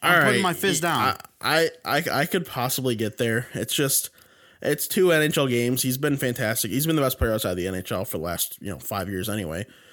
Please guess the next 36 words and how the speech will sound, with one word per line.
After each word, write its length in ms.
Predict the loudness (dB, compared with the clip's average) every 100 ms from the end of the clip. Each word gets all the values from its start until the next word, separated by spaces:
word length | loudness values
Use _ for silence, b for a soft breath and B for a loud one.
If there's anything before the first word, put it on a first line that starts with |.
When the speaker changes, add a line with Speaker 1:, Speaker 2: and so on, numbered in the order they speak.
| B
Speaker 2:
Um, 320 | -4 -2 -2 0
so 260 | 0 0
it's 140 | 0 -2
not 200 | -4 -2
far-fetched, 680 | -4 -2 -2 -2 -6 -12 -14 -8
but, 280 | -6 -4 -4
like, 340 | -6 -6 -12 -18 -10
it's, 560 | -6 -6 -4 -6 -6 -6
it's 140 | -4 -2
hard 240 | 0 0
to 80 | 0
get 220 | -4 -2
there 160 | -2 0
right 180 | -2 -4
now 160 | -6
for 140 | -4 -4
me, 180 | -4
but 220 | -2 -4 -4
I, 160 | -6 -10 B B B
I 100 | -2
don't 120 | 0 0
know 140 | 0
who 100 | -2
else 160 | -2 -2
I'd 100 | -2
argue 320 | -4 -4 -4
either. 440 | -4 -4 -6 -8 B B B B B B B
Speaker 1:
Yeah, 280 | -6 -6 -6
so, 500 | -4 -2 0 -2 -4 B B B
uh, 200 | -4 -2
having 320 | -2 0 0 2
a 240 | 2 0 -2
Artemi 440 | -2 0 0 0
Panarin-like 960 | 0 0 2 2 2 0 -2 -2 -2 -4
impact 540 | -2 -2 -2 -2 -2 -6
already. 680 | -4 -4 -2 0 0 0